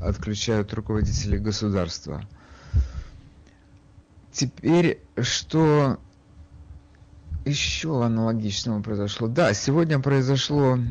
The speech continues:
э, пришло сообщение, нам Нью-Йорк Пост рассказал эту историю, о том, что YouTube закрыл канал Дональда Трампа и стёр все комментарии, которые были под его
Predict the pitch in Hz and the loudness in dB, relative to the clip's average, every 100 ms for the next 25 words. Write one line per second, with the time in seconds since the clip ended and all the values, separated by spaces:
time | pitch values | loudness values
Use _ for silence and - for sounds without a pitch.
0 | - 131 123 - 143 - 131 - 120 - | -2 -2 0 0 -2 0 0 2 0 0
1 | 226 170 113 123 123 131 135 123 - - | 0 4 4 6 6 6 6 4 2 2
2 | 131 101 - - - 90 85 107 - 120 | 4 4 0 -2 -6 -4 2 2 4 4
3 | 113 113 113 127 120 - 202 180 151 - | 6 6 4 4 2 4 4 6 4 0
4 | - - - 123 170 160 - 147 151 160 | -10 -8 -2 0 4 4 4 4 4 2
5 | - - 196 - - - - - - - | 2 2 4 4 0 -2 -14 -20 -20 -20
6 | - - - - - - - - - - | -20 -20 -20 -20 -20 -20 -20 -20 -20 -20
7 | - - - 113 135 120 135 120 110 110 | -20 -18 -2 2 2 2 2 4 4 2
8 | 101 - - - 113 110 98 101 107 101 | -2 -10 -18 0 4 6 6 4 4 6
9 | 95 101 104 175 185 165 139 - 113 110 | 4 2 2 2 2 2 2 2 0 -2
10 | - 131 - - - 139 117 123 120 113 | 0 0 0 -2 0 2 4 4 4 4
11 | 127 123 110 104 113 104 101 95 - - | 4 4 4 2 2 2 4 0 -4 -14
12 | - - - - - - - - - - | -20 -20 -20 -20 -18 -16 -16 -14 -12 -12
13 | - - - - - - 113 120 113 101 | -14 -20 -20 -20 -20 -6 0 4 4 2
14 | 113 107 117 107 104 104 98 | 2 4 4 4 4 4 4